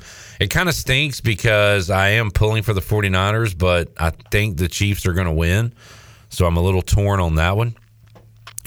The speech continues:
But, uh, I, I am looking forward to the game. If you've got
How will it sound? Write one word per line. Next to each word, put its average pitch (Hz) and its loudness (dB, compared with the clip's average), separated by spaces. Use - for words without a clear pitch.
But, 87 2
uh, 85 2
I, 87 2
I 107 0
am 143 -2
looking 92 -2
forward 95 -2
to 90 -4
the 78 0
game. 85 0
If 76 -4
you've 101 0
got 95 0